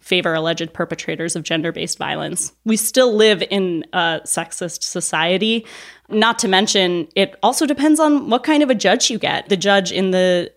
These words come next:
Donald Trump, E. Jean Carroll case has really had no patience for Trump's attorney trying to reiterate the same point over and over again about why didn't she call the police or whatever. He's been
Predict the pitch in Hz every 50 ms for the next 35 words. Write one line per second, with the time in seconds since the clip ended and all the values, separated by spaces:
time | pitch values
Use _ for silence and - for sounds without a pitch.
0 | _ - 180 190 175 175 180 175 - - 180 185 185 - - 180 165 - 180 175
1 | 165 - - 196 208 196 185 185 - - - 165 170 170 - - - - - -
2 | - - _ - 208 190 175 170 170 170 160 - - _ - 233 277 381 330 262
3 | 240 208 190 175 196 196 196 196 196 - 196 180 175 - 196 165 165 165 - -
4 | 180 165 156 160 160 - - - - 180 175 - 180 170 - - 180 175 165 165
5 | 160 165 160 160 - - - - - - - - - 196 196 190 185 202 185 180
6 | 180 185 190 190 185 185 170 - 180 - 196 185 175 175 - 185 180 170 - -
7 | 185 165 185 180 175 170 175 170 180 175 180 151 180 180 180 175 180 175 165 170
8 | 175 180 175 165 - - 180 175 175 - - - - 175 180 180 180 - - 180
9 | 175 175 175 - - 180 170 175 170 175 175 175 170 170 - - - - - -
10 | _ - - 220 208 226 208 202 190 165